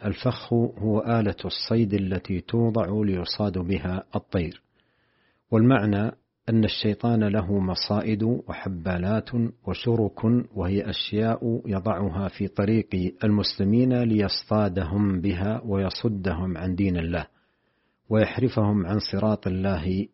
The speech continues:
المستقيم، ويبعدهم عن الجادة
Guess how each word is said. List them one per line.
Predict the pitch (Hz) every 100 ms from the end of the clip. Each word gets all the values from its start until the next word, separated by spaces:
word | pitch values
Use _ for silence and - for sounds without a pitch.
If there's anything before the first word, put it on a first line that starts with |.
| -
المستقيم، | 98 95 - - - 98 80 - _ _ _ _ _ _
ويبعدهم | 107 110 101 98 120 117 107 127 135
عن | 110 110
الجادة | 98 90 104 92 85 90 92 95